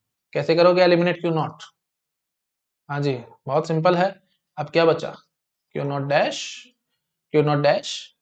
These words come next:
तो जैसे क्यू नॉट उड़ाओगे तो क्यू नॉट डैश से क्यू टू का पूरा रास्ता हमारे को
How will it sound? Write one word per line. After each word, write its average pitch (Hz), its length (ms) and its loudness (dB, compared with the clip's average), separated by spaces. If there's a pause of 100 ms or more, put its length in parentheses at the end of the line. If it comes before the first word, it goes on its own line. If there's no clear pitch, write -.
(400)
तो 151 60 -4
जैसे 143 320 2
क्यू 185 160 0
नॉट 185 140 4
उड़ाओगे 190 420 4
तो 339 160 -10
क्यू - 180 2
नॉट 185 300 2
डैश 165 260 2
से 226 80 0
क्यू 180 220 0
टू 165 160 4
का 170 120 2
पूरा 160 240 2
रास्ता 151 300 -2
हमारे 147 300 -6
को 220 200 -4